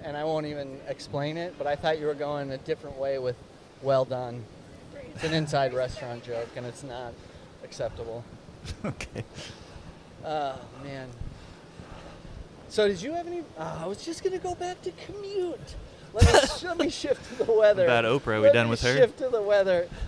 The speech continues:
Speaker 1: Uh,
Speaker 2: <laughs>
Speaker 1: Oprah, Oprah twenty twenty.
Speaker 2: Bills? Uh,
Speaker 1: Oh,
Speaker 2: you
Speaker 1: post no bills.
Speaker 2: <laughs>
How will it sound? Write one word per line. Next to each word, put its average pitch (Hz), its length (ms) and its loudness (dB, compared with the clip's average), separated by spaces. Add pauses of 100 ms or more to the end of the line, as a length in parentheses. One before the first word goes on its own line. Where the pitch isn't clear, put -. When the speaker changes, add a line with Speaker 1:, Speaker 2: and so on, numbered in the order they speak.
Speaker 1:
Uh, 196 300 8
Speaker 2:
<laughs> 190 100 6
Speaker 1:
Oprah, 185 400 2
Oprah 196 320 0
twenty 196 240 -2
twenty. - 240 0
Speaker 2:
Bills? 156 580 0
Uh, 113 460 2 (880)
Speaker 1:
Oh, 185 200 0
Speaker 2:
you 156 60 -4
Speaker 1:
post 240 320 2
no 190 120 -4
bills. 135 400 -2 (520)
Speaker 2:
<laughs> - 460 -6